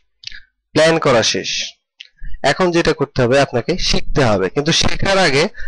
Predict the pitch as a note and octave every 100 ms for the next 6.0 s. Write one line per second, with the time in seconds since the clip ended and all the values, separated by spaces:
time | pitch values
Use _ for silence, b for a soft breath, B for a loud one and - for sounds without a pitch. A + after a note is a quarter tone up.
0 | B - C3 - D3+ C#3 C#3 - - D#3
1 | C#3+ - - D3+ - E3 D3+ D#3+ - -
2 | - - D3 C#3 B2+ A2 G2 F2+ - _
3 | _ _ _ _ - - - C#3+ E3+ D#3+
4 | D3 D3 B B B B B B - C3
5 | C#3 D3+ D3+ C#3+ C3 B2 C#3 A#2 - F#2